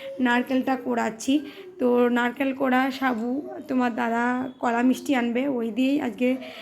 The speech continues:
এ, দুপুরের সেবাটা করব। তো নারকেলটা কুড়িয়ে নিই, তারপর আবার তোমাদের সামনে আসছি। তো চলো, তোমরা সাথে থাকো আর দেখতে থাকো ভিডিওটা, স্কিপ না করে। আশা করছি তোমাদের ভিডিওটা ভালো লাগবে। তো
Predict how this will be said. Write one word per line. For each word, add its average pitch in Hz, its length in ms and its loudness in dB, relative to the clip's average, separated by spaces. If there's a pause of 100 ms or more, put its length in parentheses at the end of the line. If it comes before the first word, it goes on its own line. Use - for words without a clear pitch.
(200)
এ, 240 360 2 (760)
দুপুরের 254 380 4
সেবাটা 247 420 0
করব। 247 480 2 (1000)
তো 294 100 2
নারকেলটা 269 480 4
কুড়িয়ে 277 360 2
নিই, 302 300 4
তারপর 254 240 0
আবার 240 240 2
তোমাদের 240 280 0
সামনে 240 340 0
আসছি। 220 380 -2
তো 254 60 -2
চলো, 254 360 0 (360)
তোমরা 247 200 2
সাথে 262 320 -4
থাকো 240 320 0 (300)
আর 240 120 0
দেখতে 233 280 0
থাকো 233 240 2
ভিডিওটা, 220 480 0 (600)
স্কিপ - 320 2
না 330 220 4
করে। 320 220 2 (200)
আশা 254 220 -4
করছি 254 240 0
তোমাদের 214 360 -4
ভিডিওটা 226 500 0 (460)
ভালো 214 220 2
লাগবে। 214 320 0 (440)
তো 233 420 2